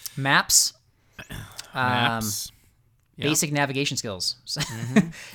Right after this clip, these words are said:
Speaker 2: Yep.
Speaker 1: Dare I go on? I guess we have had problems in our
Speaker 2: Yeah,
Speaker 1: own
Speaker 2: we've,
Speaker 1: groups,
Speaker 2: we've got
Speaker 1: so.
Speaker 2: some problems.
Speaker 1: <laughs>
Speaker 2: They keep
Speaker 1: So
Speaker 2: coming.
Speaker 1: you've had your Zoom meeting, in-person meeting. You have your gear list. You've outlined it. You've highlighted things on it.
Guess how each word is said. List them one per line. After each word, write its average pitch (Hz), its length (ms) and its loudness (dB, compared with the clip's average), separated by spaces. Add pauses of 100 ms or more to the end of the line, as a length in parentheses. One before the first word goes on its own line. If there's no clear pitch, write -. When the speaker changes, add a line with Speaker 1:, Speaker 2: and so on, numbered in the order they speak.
Speaker 2:
Yep. 117 80 -8
Speaker 1:
Dare 147 200 8
I 143 80 8
go 139 160 6
on? 123 160 2
I 143 80 2
guess 185 120 0
we 165 80 0
have 151 140 4
had 127 140 -2
problems 104 320 -2
in 120 80 -10
our 107 200 -4
Speaker 2:
Yeah, 127 120 -2
Speaker 1:
own 113 60 -2
Speaker 2:
we've, 127 140 0
Speaker 1:
groups, 107 180 -4
Speaker 2:
we've 160 180 0
got - 100 0
Speaker 1:
so. 135 140 0
Speaker 2:
some 185 240 4
problems. 180 260 2
Speaker 1:
<laughs> 202 1040 -6
Speaker 2:
They 156 100 -2
keep 143 160 2
Speaker 1:
So 143 680 6
Speaker 2:
coming. - 140 -18 (720)
Speaker 1:
you've 147 220 -4
had 196 320 6
your 240 120 4
Zoom 180 420 6
meeting, 175 600 4
in-person 175 540 0
meeting. 165 400 0
You 143 140 0
have 151 240 2
your 185 120 2
gear 147 280 2
list. 135 360 0
You've 139 120 -4
outlined 160 500 4
it. - 40 -8
You've 135 140 -6
highlighted 185 760 0
things 180 300 0
on 123 220 2
it. 120 300 -2